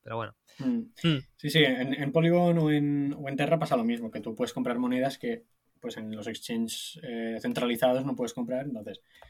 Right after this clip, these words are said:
Speaker 2: ya que lo tienes y ya que tienes una cartera ahí, pues, aprovecharlo es, eh, tiene todo el sentido.
Speaker 1: Mm. Vale, pues, eh, el último to-, tema que me gustaría tocar contigo es el tema cuándo comprar y cuándo vender. Yo no sé si,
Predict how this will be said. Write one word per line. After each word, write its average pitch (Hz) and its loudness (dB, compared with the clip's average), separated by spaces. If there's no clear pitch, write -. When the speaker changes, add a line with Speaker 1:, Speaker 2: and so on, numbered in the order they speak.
Speaker 2:
ya 120 0
que 131 -2
lo 131 0
tienes 143 0
y 120 -2
ya 117 0
que 123 -4
tienes 120 0
una 123 -4
cartera 123 -2
ahí, 131 -2
pues, - -14
aprovecharlo 117 -6
es, - -10
eh, - -20
tiene 117 -8
todo 113 -2
el 110 -4
sentido. 110 -12
Speaker 1:
Mm. 139 -2
Vale, 175 8
pues, 160 4
eh, 143 6
el 139 2
último 180 4
to-, 175 2
tema 170 6
que 175 4
me 139 2
gustaría 139 4
tocar 135 2
contigo 147 2
es 131 0
el 120 -2
tema 120 -4
cuándo 147 2
comprar 147 6
y - 6
cuándo 127 4
vender. 110 0
Yo 123 2
no 151 2
sé 175 2
si, 139 2